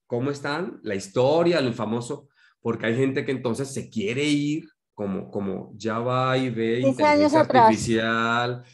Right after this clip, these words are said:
Speaker 1: y
Speaker 2: Y
Speaker 1: cosas
Speaker 2: quince
Speaker 1: como
Speaker 2: años
Speaker 1: re-,
Speaker 2: futuros.
Speaker 1: receta de cocina, ¿no? Vas al kiosco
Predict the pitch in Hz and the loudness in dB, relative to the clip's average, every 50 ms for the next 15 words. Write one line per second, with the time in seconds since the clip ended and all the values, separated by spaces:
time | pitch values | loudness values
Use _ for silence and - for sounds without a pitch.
0 | _ _ _ - 113 98 - - 120 226 247 254 262 247 214 294 269 - 269 277 | _ _ _ -10 -10 -8 -4 -4 -2 0 2 2 2 2 4 4 4 4 4 2
1 | - - 302 - - 247 226 202 196 - - - - - _ _ - - 123 127 | 2 0 -2 -4 -4 -4 -4 -4 -4 -6 -10 -16 -20 -20 _ _ -10 -4 -2 -2
2 | 123 123 - 123 117 - 135 127 131 127 123 113 98 - 131 127 113 98 98 107 | -2 0 0 -2 -2 -2 -2 -2 -2 -2 -4 -6 -8 -6 -4 -4 -4 -4 -4 -4
3 | 120 127 113 113 113 - 139 117 117 - - 131 135 131 131 - - 151 - | -4 -4 -4 -6 -6 -6 -6 -8 -8 -4 -2 -2 -2 -2 -4 -8 -10 -10 -10